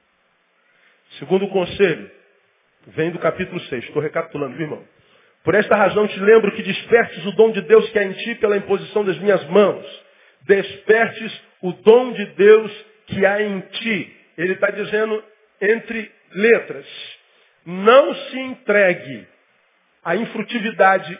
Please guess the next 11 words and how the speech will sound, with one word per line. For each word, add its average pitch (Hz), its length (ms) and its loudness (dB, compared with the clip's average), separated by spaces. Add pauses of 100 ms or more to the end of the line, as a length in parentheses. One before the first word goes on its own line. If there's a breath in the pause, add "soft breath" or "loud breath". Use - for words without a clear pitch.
espiritual. 147 720 -6 (1900)
Ele 214 180 0
tá 233 140 0
dizendo, 220 500 2 (280)
"Cuidado 214 760 -2
com 214 220 0
a 208 60 4
mesmice." 175 920 -2 (2000)
Despertes - 1200 -2
o 262 80 -8
dom. 185 320 -2